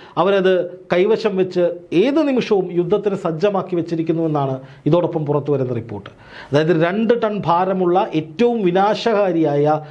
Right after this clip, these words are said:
ഒരു വലിയ മിസൈൽ ഇറാൻ റഷ്യയുടെ പിന്തുണയോടുകൂടി എന്ന് സംശയിക്കേണ്ടിയിരിക്കുന്നു, അവർ സജ്ജമാക്കിയിട്ടുണ്ട്. അതുപോലെ തന്നെ അത്തരം മിസൈലുകൾ നിരവധിയുണ്ട്. ബാലിസ്റ്റിക് മിസൈലുകൾ, ഹൈപ്പർസോണിക് മിസൈലുകൾ, സൂപ്പർസോണിക് മിസൈലുകൾ, അങ്ങനെ പല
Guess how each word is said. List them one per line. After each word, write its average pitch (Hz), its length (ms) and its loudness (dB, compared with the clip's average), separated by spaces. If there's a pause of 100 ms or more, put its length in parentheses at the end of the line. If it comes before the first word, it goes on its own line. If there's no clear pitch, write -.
(220)
ഒരു 160 360 2
വലിയ 170 360 2
മിസൈൽ 160 540 0 (380)
ഇറാൻ 170 300 2 (260)
റഷ്യയുടെ 214 460 2
പിന്തുണയോടുകൂടി 175 880 2
എന്ന് 165 200 2
സംശയിക്കേണ്ടിയിരിക്കുന്നു, 147 1120 0 (220)
അവർ 165 180 2
സജ്ജമാക്കിയിട്ടുണ്ട്. 127 840 -6 (360)
അതുപോലെ 175 400 2
തന്നെ 175 420 -2
അത്തരം 214 320 0
മിസൈലുകൾ 208 420 2
നിരവധിയുണ്ട്. 220 560 0
ബാലിസ്റ്റിക് 165 500 -4
മിസൈലുകൾ, 170 420 0
ഹൈപ്പർസോണിക് 165 640 -4
മിസൈലുകൾ, 165 400 2 (360)
സൂപ്പർസോണിക് 185 520 0
മിസൈലുകൾ, 214 300 0
അങ്ങനെ 233 180 -2 (160)
പല 220 120 2